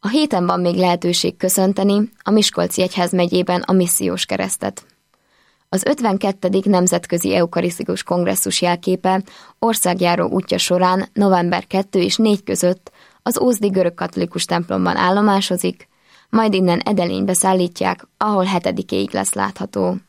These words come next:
Hogy milyen programokkal készülnek egy egyházközség, arról a migörkat pont hu oldalon lehet tájékozódni.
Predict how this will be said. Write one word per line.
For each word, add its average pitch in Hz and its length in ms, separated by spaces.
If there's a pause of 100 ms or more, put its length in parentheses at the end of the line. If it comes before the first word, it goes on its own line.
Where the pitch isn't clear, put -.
(960)
Hogy 220 140
milyen 262 240
programokkal 196 600
készülnek 180 460
egy 175 180
egyházközség, 196 840 (420)
arról 233 260
a - 140
migörkat 196 540
pont 175 260
hu 190 100
oldalon 175 560
lehet 175 240
tájékozódni. 190 880